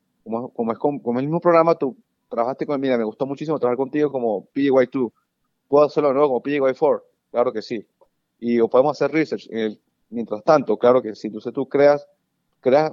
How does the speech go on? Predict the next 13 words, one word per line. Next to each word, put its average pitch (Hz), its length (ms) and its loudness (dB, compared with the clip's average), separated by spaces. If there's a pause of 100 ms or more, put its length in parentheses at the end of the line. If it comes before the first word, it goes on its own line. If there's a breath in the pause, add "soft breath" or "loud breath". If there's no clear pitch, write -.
(100)
regulaciones 117 720 -4
igual 123 160 -2
súper 107 260 -6
cercanas, 131 560 -4
creas 131 180 -2
mentorship, 147 520 -4 (120)
si - 160 -10
lo 110 120 0
buscas, 131 340 -2
si 123 60 -8
lo 104 100 -6
quieres, 139 400 0
si, 104 220 -6